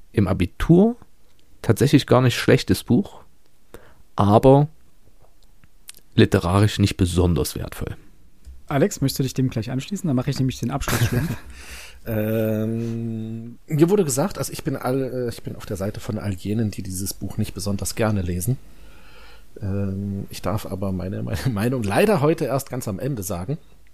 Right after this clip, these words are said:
Speaker 3: Äh, jetzt muss ich wirklich überlegen, <laughs> wie ich eine vernünftige Einleitung hinbekomme. Ich bin froh, dass ich dieses Buch nicht in der Schule lesen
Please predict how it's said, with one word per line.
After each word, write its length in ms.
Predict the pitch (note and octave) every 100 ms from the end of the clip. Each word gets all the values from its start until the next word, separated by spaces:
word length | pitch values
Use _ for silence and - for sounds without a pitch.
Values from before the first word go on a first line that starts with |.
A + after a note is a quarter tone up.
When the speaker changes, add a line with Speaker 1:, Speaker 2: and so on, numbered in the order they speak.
| - - - - - - G#2+
Speaker 3:
Äh, 200 | G#2 G2
jetzt 140 | G2+
muss 140 | C3 E3
ich 100 | C3
wirklich 220 | C#3+ -
überlegen, 580 | A#2+ G#2 G#2+ D#3 C#3 A#2
<laughs> 40 |
wie 200 | A#2 A#2+ A#2+
ich 200 | A2+ - - - - - - -
eine 180 | A2 A2
vernünftige 520 | G#2 C#3 F#3 A#2 A#2
Einleitung 400 | C#3 C3 G#2 A2
hinbekomme. 480 | G#2+ A#2 A#2+ A#2+ E3 - - - - - - - - - -
Ich 220 | A#3 -
bin 140 | F#3+ F3
froh, 300 | - C3 G3+
dass 160 | F3
ich 120 | D#3+
dieses 280 | - C#3 D3
Buch 300 | - B2+ -
nicht 240 | B2+ C#3 F#2+
in 80 |
der 80 | G#2+
Schule 280 | F#2+ G#2+ E2+
lesen 320 | C2 A#1+ C2+